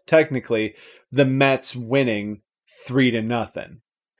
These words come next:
Or four and oh, rather,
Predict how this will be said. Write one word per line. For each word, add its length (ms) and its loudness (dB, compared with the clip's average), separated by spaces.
Or 160 0
four 380 6
and 80 -4
oh, 160 -2
rather, 500 -4